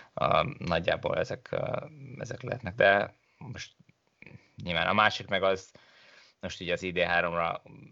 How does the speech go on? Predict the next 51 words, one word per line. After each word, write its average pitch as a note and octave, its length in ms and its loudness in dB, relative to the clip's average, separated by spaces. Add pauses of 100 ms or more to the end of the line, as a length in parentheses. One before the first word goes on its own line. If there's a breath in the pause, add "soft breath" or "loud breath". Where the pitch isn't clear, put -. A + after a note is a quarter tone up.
rátérve F2 600 2
egy F2 140 0
kicsit - 320 -14
az F2 120 -8
a F2+ 60 -6
fogyasztás, F2+ 580 -4
amit E2+ 180 -10
sokan E2+ 320 -4
várnak, E2+ 420 0
én E2+ 380 -10 (200)
annak F2 340 -4
a - 20 -6
híve E2+ 200 -8
vagyok, E2 300 -2
hogy - 300 -10 (100)
nem, E2+ 540 -6 (800 soft breath)
ö, D#2+ 420 0 (180)
amíg F2+ 260 2
nem F2+ 120 2
teszteltem E2+ 460 -6
le, E2 100 0
addig E2 120 -2
nem, E2 140 -4
nem D#2+ 160 -4
akarok E2+ 340 -2
róla D#2+ 200 0
beszélni, F2+ 460 0
de E2+ 400 2 (100)
majd E2+ 220 -4
erről E2 280 0
visszatérünk - 600 -8
egy - 60 -16
kicsit - 300 -12
később. F#2+ 400 0 (240 loud breath)
Viszont A2+ 220 2
először C3 280 6
meséljetek C#3 400 2
nekem F#2+ 240 0
arról, G2+ 140 4
hogy G2+ 80 4
mi G#2+ 80 -4
történt G#2 400 -4
a G#2+ 40 -2
héten, G2 300 -2
mert F2 160 -2
én E2+ 60 -2
hétfőn, A#2 380 -4
kedden F2+ 320 0
I F#2 80 0
D F#2+ 80 -4
három, G2 600 0